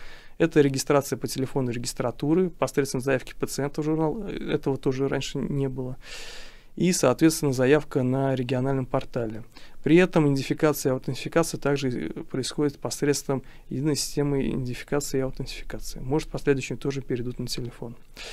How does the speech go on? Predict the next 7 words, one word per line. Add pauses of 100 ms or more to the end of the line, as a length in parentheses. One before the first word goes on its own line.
(260)
По
н-,
определение
по
номеру
телефона.
Соответственно,